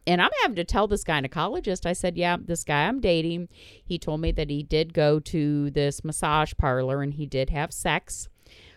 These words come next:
um, with the, uh, masseuse." And the doctor's like, "Men are pigs. We'll just run a test for everything."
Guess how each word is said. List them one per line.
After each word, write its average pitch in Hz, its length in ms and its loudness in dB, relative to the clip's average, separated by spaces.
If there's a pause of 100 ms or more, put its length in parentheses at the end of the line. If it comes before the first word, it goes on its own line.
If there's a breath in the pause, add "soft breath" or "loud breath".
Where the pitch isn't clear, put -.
(260 soft breath)
um, 139 460 2 (180)
with 147 180 -2
the, 190 240 0 (380)
uh, 143 140 2
masseuse." 214 840 0 (420 soft breath)
And 165 460 2
the 160 60 -2
doctor's 160 440 2
like, 139 200 2 (460)
"Men 139 380 0
are 120 120 -6
pigs. 127 580 0
We'll 135 140 -2
just 131 240 -6
run 113 160 -2
a 117 60 -8
test - 380 -4
for - 240 -4
everything." 110 600 -6